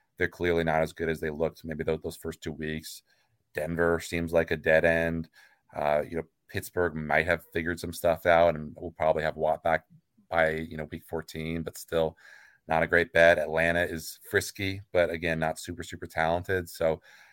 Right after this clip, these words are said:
uh, you're just looking at, like, you know, Tampa Bay as, as the big, uh, the biggest test maybe left on, on the, on the schedule. And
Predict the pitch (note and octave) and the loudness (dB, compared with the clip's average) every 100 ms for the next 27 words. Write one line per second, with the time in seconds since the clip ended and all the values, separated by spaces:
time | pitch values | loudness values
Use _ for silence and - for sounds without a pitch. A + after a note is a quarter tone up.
0 | _ - F#2 G2+ F2+ - F#2+ F#2+ F2+ E2 | _ -8 -4 -2 -2 -2 0 2 2 2
1 | F2 - E2+ E2 F2 E2 D2+ D#2+ F2 F#2 | -2 -2 -8 -6 -4 -6 0 2 4 2
2 | E2+ D2+ D2+ - D#2 - D2 _ - D#2+ | -2 -4 -6 -6 -8 -8 -14 _ -2 -2
3 | D#2+ D#2 _ _ _ _ - D2+ D2 D2+ | -2 -8 _ _ _ _ -6 -4 0 0
4 | D2 - D#2+ F2+ D#2+ D#2 - E2+ D#2+ - | -2 -6 -6 -4 -2 -4 -2 2 2 0
5 | D#2+ D#2 D#2 D2+ - D#2 D#2 D#2 D2+ C#2+ | -8 -4 -2 -4 -4 -10 -8 -10 -10 -10
6 | D2 D#2+ - E2+ E2+ D#2 D2+ | -12 -12 -2 -2 -2 -4 -4